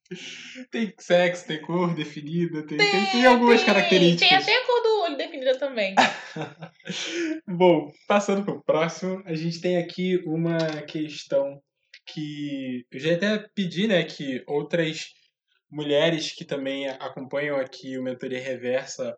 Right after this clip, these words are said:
Speaker 1: possam mandar nas nossas redes sociais ou mandar um e-mail falando se já passou por algum tipo de situação desse tipo, que quando a gente foi parar pra pesquisar vagas aqui, é muito comum esse tipo de coisa acontecer, coisa que não deveria acontecer.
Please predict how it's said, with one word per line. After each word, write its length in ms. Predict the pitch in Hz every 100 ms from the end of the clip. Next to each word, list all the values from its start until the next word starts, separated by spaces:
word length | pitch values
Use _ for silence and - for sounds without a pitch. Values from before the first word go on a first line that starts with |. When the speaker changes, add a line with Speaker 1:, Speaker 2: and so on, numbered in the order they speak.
| _
Speaker 1:
possam 420 | - 127 139 147 135
mandar 600 | 135 131 120 123 135 127
nas 160 | 120
nossas 280 | 123 120 123
redes 220 | 123 123
sociais 560 | 127 - 123 127 135 127
ou 80 | 131
mandar 180 | 127
um 60 | 127
e-mail 440 | 127 123 131 131 131 - - - _
falando 300 | 147 139 143
se 180 | 139 151
já 240 | 131 139
passou 260 | 139 - -
por 120 | 147
algum 220 | 143 143
tipo 240 | 151 175 160
de 100 | -
situação 380 | - 151 143 139
desse 200 | 143 -
tipo, 440 | - 151 - 180
que 280 | 175 165 160
quando 180 | - 165
a 40 |
gente 160 | 185 180
foi 140 | 175
parar 320 | 170 156 139 147
pra 120 | -
pesquisar 440 | 147 143 139 139
vagas 400 | 123 127 139 127
aqui, 320 | - - 147 147 _ - _
é 80 | 143
muito 280 | 151 208 -
comum 260 | 208 180
esse 120 | 175 -
tipo 140 | 165
de 140 | 147
coisa 240 | - 147 147
acontecer, 720 | 143 127 120 - 127 139 160
coisa 160 | 139 -
que 80 |
não 140 | 135 151
deveria 240 | 143 127
acontecer. 580 | 117 120 120 143 170